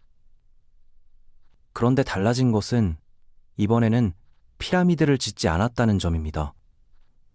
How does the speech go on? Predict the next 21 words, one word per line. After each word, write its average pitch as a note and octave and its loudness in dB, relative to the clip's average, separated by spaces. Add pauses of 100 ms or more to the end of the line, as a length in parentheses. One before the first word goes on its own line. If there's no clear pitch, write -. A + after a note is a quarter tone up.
(300)
사실 D3 -2
피라미드에는 C3 0
문제점이 B2 2
있었습니다. D#2+ -4 (880)
너무 G#2 2
눈에 G2+ 2
띄다 D#3+ 0
보니까 F2+ 0 (460)
파라오가 E3 2
죽으면 F#2 -2 (260)
온갖 A#2 2
도굴꾼들이 G#2 0 (200)
보물을 G2+ 2
싹 - -6
다 - -4
훔쳐간다는 C3+ 0
것이었습니다. D2 -6 (920)
그래서 C#3 0
신왕국 E3+ 0
삼 E3 0
대 D#3 2